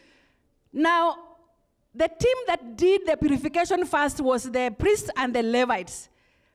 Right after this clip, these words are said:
because they could not actively lead the people in worship unless God walked with them. And then they purified the people, that was the next step, and the things was then, I mean, the gates and the walls.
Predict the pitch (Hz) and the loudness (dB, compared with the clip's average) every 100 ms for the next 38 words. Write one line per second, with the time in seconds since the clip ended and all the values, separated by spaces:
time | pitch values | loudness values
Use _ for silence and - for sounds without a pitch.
0 | _ _ - 269 269 359 330 294 285 277 | _ _ -2 0 2 0 2 -2 2 4
1 | 269 285 415 - - 370 - 359 359 381 | 6 6 4 0 -2 -4 0 0 2 4
2 | 330 339 302 277 330 - 330 269 254 285 | 4 2 2 0 0 2 2 2 2 0
3 | - 208 226 - _ _ _ _ - 247 | -2 -6 -6 -12 _ _ _ _ -4 0
4 | 262 302 330 220 262 277 269 269 - 233 | 2 2 0 0 0 0 0 -6 -4 0
5 | 254 247 240 220 196 226 190 160 _ _ | 0 -2 -4 -4 -2 -2 -2 -8 _ _
6 | _ _ _ _ _ 220 233 294 440 339 | _ _ _ _ _ -6 0 2 2 0
7 | 311 311 330 339 311 311 285 254 381 381 | 0 2 2 2 0 0 0 0 0 2
8 | 339 294 277 277 240 247 294 - - - | 2 2 0 -2 -2 0 0 -2 -8 -4
9 | 277 262 - - _ _ _ 262 277 262 | 0 0 -2 -12 _ _ _ 0 2 2
10 | 254 254 254 - 349 262 196 - - _ | -2 -2 -2 2 2 2 -2 -12 -20 _
11 | _ _ _ _ 233 254 247 220 247 240 | _ _ _ _ 0 0 -2 -2 0 2
12 | 233 240 233 262 262 240 226 339 - - | 0 -2 0 2 2 0 0 -2 -2 -4
13 | 247 240 226 214 226 202 185 - | -2 2 2 4 2 2 -4 -12